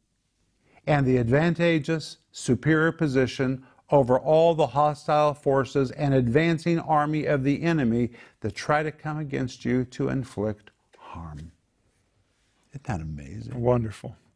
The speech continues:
Speaker 2: Wonderful. I'm thinking about the poison you were talking about, the scorpion
Speaker 1: Yeah.
Speaker 2: gives. And I was thinking about bitterness. You know, someone might be the carrier that inserts bitterness into your heart,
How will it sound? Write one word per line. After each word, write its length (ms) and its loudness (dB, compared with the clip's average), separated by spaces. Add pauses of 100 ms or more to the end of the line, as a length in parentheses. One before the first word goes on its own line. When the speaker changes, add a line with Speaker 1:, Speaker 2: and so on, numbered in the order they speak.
(160)
Speaker 2:
Wonderful. 600 -10 (840)
I'm 60 -6
thinking 180 2
about 260 0 (520)
the 80 -10
poison 400 0
you 80 -6
were 80 -6
talking 240 -4
about, 140 -8
the 40 -18
scorpion 600 -6 (320)
Speaker 1:
Yeah. 200 -6 (360)
Speaker 2:
gives. 480 -10 (720)
And 100 -2
I 40 2
was 120 -4
thinking 240 -2
about 340 -6
bitterness. 600 -6 (640)
You 100 -4
know, 140 -2
someone 360 -2
might 200 -2
be 140 -6
the 100 -6
carrier 640 -2 (580)
that 240 -10 (500)
inserts 400 -6
bitterness 440 -2
into 120 -6
your 140 -2
heart, 320 -2